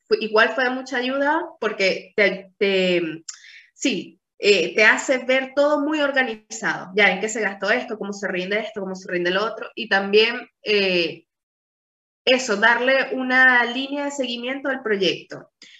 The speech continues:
Y eso a nosotros nos impactó de manera muy positiva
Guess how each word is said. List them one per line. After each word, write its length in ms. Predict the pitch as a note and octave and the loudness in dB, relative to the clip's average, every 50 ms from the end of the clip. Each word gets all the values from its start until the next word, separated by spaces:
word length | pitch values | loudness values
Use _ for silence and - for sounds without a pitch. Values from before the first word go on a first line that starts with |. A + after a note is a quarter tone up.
| _ _ _ _ | _ _ _ _
Y 280 | C4 B3+ C#4+ D4 D#4+ | 0 2 4 4 4
eso 400 | D#4 C#4+ - A#3 B3+ C4+ - D#4 | 2 0 0 -2 -2 -2 0 0
a 100 | D4+ D4 | 0 0
nosotros 420 | C#4+ B3 A#3 - B3+ A#3 - C#4+ C#4+ | 0 0 -4 -6 -6 -6 -6 -4 -4
nos 100 | C#4 C#4 | -2 -2
impactó 400 | C4+ B3 - - G#3+ G#3+ - A3 | -2 -2 -2 -4 -4 -4 -2 -2
de 100 | A3+ B3 | -2 0
manera 320 | C4 B3 A#3 A3 G#3+ A3 A#3 | -2 -2 -2 0 0 0 0
muy 220 | A#3+ B3 B3 B3+ | -2 -4 -6 -6
positiva 760 | A#3+ A#3+ - - G#3+ - C4 A#3+ G3+ E3+ D#3+ D#3+ D3+ - - | -6 -8 -8 -8 -8 -4 -2 0 0 0 0 -2 -4 -10 -16